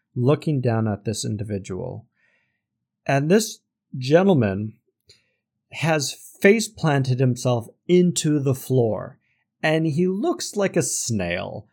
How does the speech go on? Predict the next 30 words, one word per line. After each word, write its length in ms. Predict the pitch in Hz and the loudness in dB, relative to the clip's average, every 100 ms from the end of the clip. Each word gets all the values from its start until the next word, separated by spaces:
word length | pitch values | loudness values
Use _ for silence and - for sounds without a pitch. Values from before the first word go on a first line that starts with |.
| _ | _
with 220 | 160 175 175 | -2 0 2
his 200 | 180 156 | 0 0
bum 340 | 170 185 180 | 2 2 2
up 180 | 175 170 | 0 0
in 160 | 156 | -2
the 180 | 147 135 | -2 -2
air, 440 | 127 107 110 110 - _ | 0 0 0 -2 -6 _
his 240 | - 135 - | 0 2 2
head 180 | 180 | 2
in 140 | 175 165 | 4 2
the 100 | 165 | 0
floor, 580 | - 127 113 113 117 - _ _ | -2 -2 0 0 -2 -6 _ _
and 120 | - | 2
he's 160 | 127 123 | 4 2
kind 400 | - - 170 170 | -4 -2 0 2
of 100 | 147 | 2
on 200 | 131 127 | 4 4
his 180 | 113 117 | 2 -2
knees. 580 | 95 98 98 - - - _ _ _ _ _ | -4 -6 -10 -12 -14 -14 _ _ _ _ _
And 440 | 143 131 131 127 - _ _ _ _ _ _ _ - 139 | 2 4 4 2 0 _ _ _ _ _ _ _ -8 -8
to 180 | - 143 | -6 -2
complete 560 | 151 156 - 196 214 214 | 0 0 2 2 2 0
the 80 | |
snail 580 | 143 - 135 131 123 110 | -2 0 0 2 2 2
look, 440 | 107 104 120 - - _ _ | 0 -2 -4 -12 -20 _ _
he 220 | - 139 | 0 2
has 440 | 131 131 123 127 - - | 2 2 4 2 0 -2
a 500 | 110 107 110 107 - - | 0 2 2 -2 -6 -8
massive 720 | 110 113 131 135 147 151 131 | -2 0 2 0 0 0 -2
chair 680 | - - 117 107 107 107 107 | -10 -4 0 2 2 0 -2